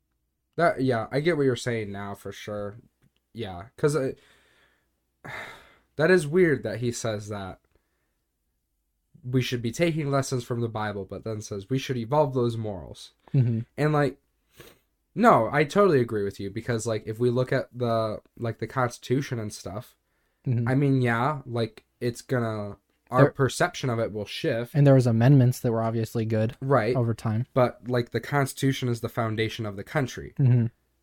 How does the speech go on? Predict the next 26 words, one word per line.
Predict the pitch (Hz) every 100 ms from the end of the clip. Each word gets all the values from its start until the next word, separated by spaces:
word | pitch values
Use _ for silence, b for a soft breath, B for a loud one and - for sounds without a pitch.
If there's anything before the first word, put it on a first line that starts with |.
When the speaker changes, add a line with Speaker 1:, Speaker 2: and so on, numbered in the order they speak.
| -
Speaker 1:
And | 123 120 113 117
that's, | 120 123 - -
that's | - 127 -
why | 139
the | 120
country | 117 127 120 - 117
exists | 104 110 123 117
and | - 113 104
functions | 120 113 - 107
as | 107 104
well | 107 95
as | 98
it | 78 113
does. | 127 73 117
Speaker 2:
Mm-hmm. | 135 120 117
Speaker 1:
So | - 135
when | 127 123
we | 120
start | - 117
shifting | - - 143 139 123
and | 107
straying | - 123 127 123
and | 107 110
changing | - 135 139 143 127 117
things, | 107 104
like, | 104